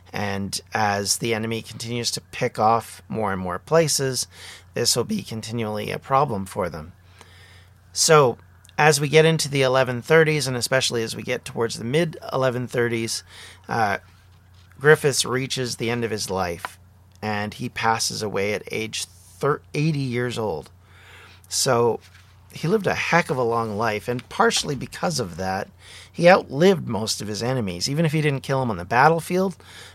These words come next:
most had passed away by the time he did. That al-,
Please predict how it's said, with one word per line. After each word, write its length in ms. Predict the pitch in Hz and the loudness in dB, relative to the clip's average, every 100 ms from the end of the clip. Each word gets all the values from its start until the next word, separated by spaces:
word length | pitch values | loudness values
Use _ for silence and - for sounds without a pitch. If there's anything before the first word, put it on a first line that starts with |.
| - | -6
most 380 | 127 151 143 - | 2 2 2 -2
had 120 | - | -4
passed 400 | 127 127 - - | 2 4 2 -2
away 240 | 117 123 | 0 0
by 140 | 95 87 | 0 -4
the 100 | 92 | -4
time 320 | 110 113 101 | -4 -4 -4
he 260 | 107 160 | -6 -6
did. 320 | 160 98 87 - _ - - - - - | -4 -6 -8 -16 _ -20 -20 -20 -20 -12
That 320 | 120 151 185 | 0 2 4
al-, 300 | 180 139 - | 4 0 -4